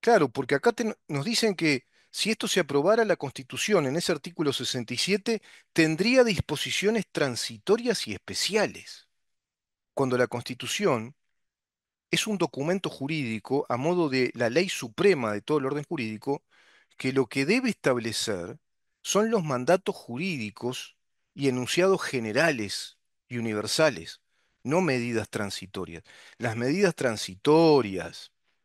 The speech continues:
regulaciones especiales, todo eso es materia de la ley.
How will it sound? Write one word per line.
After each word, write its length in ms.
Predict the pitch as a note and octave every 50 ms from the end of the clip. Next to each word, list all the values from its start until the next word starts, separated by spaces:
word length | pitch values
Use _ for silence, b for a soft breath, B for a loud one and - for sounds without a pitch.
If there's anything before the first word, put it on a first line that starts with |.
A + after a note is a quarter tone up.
| _ _ _ _
regulaciones 680 | - - C3 A#2 A2+ A#2+ A#2 A2 - D3 D3 C3+ - -
especiales, 1120 | G2+ - - F#2+ - - - B2 C#3+ D#3 E3 D#3+ D#3 D3 B2+ G#2+ G2+ G2+ A#2 C#3 - _ _ b b b b b b b b
todo 180 | - G#3 A3+ A#3
eso 160 | A#3+ - -
es 80 | A#3+ G3+
materia 380 | F3+ D3 - F3+ F#3+ G#3 G3
de 80 | F#3 C3+
la 80 | G#2+ A2
ley. 300 | C3+ F#3 G3 D#3+ A#2+